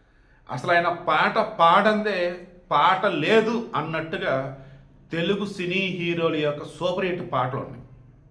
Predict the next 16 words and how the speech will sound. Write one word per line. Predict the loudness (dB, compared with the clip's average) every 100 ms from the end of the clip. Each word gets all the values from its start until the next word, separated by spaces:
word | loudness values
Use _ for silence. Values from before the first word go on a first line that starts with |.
| -20 -20 -20 -20 -20 -20 -20 -20 -20 -20 -12 -6
తెలుగు | -2 -2
సినీ | -4 -4 -2 -2 -2 -6 -6
సూపర్ | -4 -2
హీరోలు | -2 0 2 2
అన్నప్పుడు | 2 -2 -2 -8 -8
ఈ | -6 -6
తరం | -2 0 0
వాళ్ళని | -2 -4
తీసుకోండి, | -8 -10 -12 -16 -20 -20 -20 _ _ _ _ _ _ -10
మన | -6 -4 -4 -4
చిరంజీవి, | -2 -2 -4 -6 -12 -16 -20 -14
బాలకృష్ణ, | -4 -2 -2 -4 -6 -10 -14 -20 -10
నాగార్జున, | -4 -2 -2 -2 -6 -8 -16 -20 -10
వెంకటేష్, | -6 -4 -4 -4 -8 -16 -18 -8
మోహన్ | -4 -2
బాబు, | 0 0 -2 -10